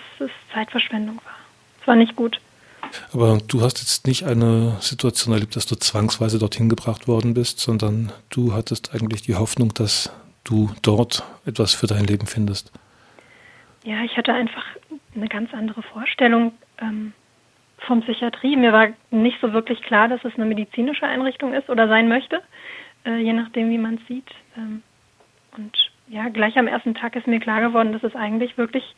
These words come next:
Speaker 1: ein Krankenhaus ist oder sein soll. Ja, ich hatte da im Aufnahmegespräch mit dem Pfleger so ein, eine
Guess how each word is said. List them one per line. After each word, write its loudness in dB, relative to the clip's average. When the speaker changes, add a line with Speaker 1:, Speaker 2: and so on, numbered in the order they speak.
Speaker 1:
ein -4
Krankenhaus 0
ist -4
oder -4
sein -6
soll. -12
Ja, -10
ich -16
hatte -8
da -2
im -4
Aufnahmegespräch 2
mit -4
dem -2
Pfleger -2
so -2
ein, -2
eine -4